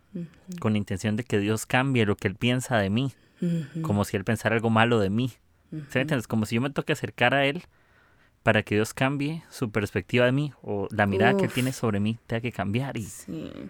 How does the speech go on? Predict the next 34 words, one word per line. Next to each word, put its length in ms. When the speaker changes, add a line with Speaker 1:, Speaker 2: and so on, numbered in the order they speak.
Speaker 2:
y 100
yo 140
digo, 340
"¿Y 140
si 240
yo 120
soy 180
dispuesto?". 480
Como 220
cuando 320
amas 280
tanto 360
a 60
alguien 240
y 60
quieres 300
a, 40
a 240
Speaker 1:
Ujú. 120
Speaker 2:
tus 320
amigos 600
y 20
a 80
tu 140
gente, 340
no 180
serás 300
dispuesto, 720
no 160
cambies 420
a 60
tus 300
amigos 420
siempre. 480